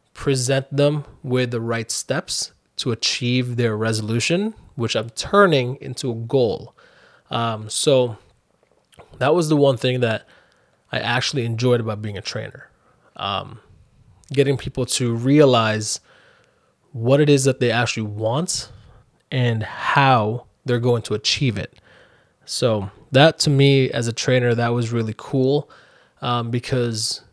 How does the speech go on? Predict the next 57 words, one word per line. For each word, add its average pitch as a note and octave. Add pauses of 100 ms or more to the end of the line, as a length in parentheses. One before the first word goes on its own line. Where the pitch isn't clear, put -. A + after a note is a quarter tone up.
(160)
it D3+
allowed D#3
me C3+
to B2+
think B2+
about A#2+
how C#3
I A#2+
approach G#2
things G#2
myself, - (580)
right? A#2+
So -
if A2+
I B2
wanted C#3+
to -
get B2+
something A2+
done, B2+ (500)
now B2
I A#2
had C#3+
to -
put, - (420)
now D3+
I D3
had D#3+
to D#3
lay C#3
out C#3
that B2
drawing B2
table, G2+ (280)
you B2
know B2
what B2
I A2+
mean? B2
Now B2
I A#2+
gotta A#2+
put -
it A#2+
on A2+ (460)
the C3+
drawing C3
board. G2+ (480)
If -
I B2+
wanna B2+
get, A#2+ (420)
you C3+
know, A2+
like A#2+
I B2+
said, A#2